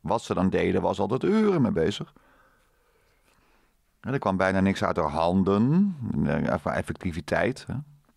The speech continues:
Maar daar was ze dan heel druk mee bezig. En dan, nou, dan had ik dus even het moment om met mijn kind wat te gaan doen. Maar als ze dat in de gaten kreeg, dan kwam ze de ruimte binnen waar ik bezig was met het kind. En dan was de rekenles afgelopen.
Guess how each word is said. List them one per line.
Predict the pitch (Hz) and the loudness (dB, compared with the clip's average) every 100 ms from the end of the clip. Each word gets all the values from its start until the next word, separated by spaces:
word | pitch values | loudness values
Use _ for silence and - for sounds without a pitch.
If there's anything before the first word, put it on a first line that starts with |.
| _ _ _ _ - - - | _ _ _ _ -20 -20 -12
Maar | - | -2
daar | 104 | 2
was | 110 | 2
ze | 101 | 2
dan | 95 | 2
heel | 95 | 2
druk | 101 95 | 2 0
mee | 92 | 0
bezig. | 85 101 82 87 | 2 2 2 0
En | 98 | 2
dan, | 98 92 | 2 2
nou, | - 92 | 0 0
dan | 76 | 0
had | 90 107 | 0 -2
ik | 87 | -2
dus | 92 | -2
even | 90 95 | 0 0
het | 95 | 0
moment | 95 95 98 104 98 | 0 2 2 0 0
om | 92 | 0
met | 92 | 0
mijn | 90 87 | 0 0
kind | - 101 95 | 0 -2 -2
wat | 87 | -4
te | - | -6
gaan | - 87 | -4 -2
doen. | 110 101 104 - - | 0 -2 -4 -10 -10
Maar | - 82 | -4 -2
als | 82 62 82 117 | -2 -2 -2 -2
ze | - | 0
dat | 113 113 | 0 2
in | 110 110 101 | 2 2 0
de | |
gaten | 113 - 254 - 294 | -2 0 0 0 -2
kreeg, | 285 320 302 - _ _ - _ _ | 0 0 -2 -8 _ _ -20 _ _
dan | - - 120 113 | -10 -2 0 0
kwam | 127 107 | -2 -2
ze | 107 | -2
de | 92 | 0
ruimte | 104 147 - | 2 2 0
binnen | 101 90 90 | 0 2 2
waar | 90 | 2
ik | 85 | 2
bezig | 104 117 101 | 0 0 0
was | 87 | -2
met | 82 | -2
het | 71 - | -2 0
kind. | 107 85 | 0 2
En | 82 104 | 2 2
dan | 85 85 | 2 2
was | 82 82 | 0 -2
de | - | -2
rekenles | 92 113 92 73 - | -2 0 0 0 -2
afgelopen. | - - - - - - 90 | -6 -6 -6 -6 -8 -12 -14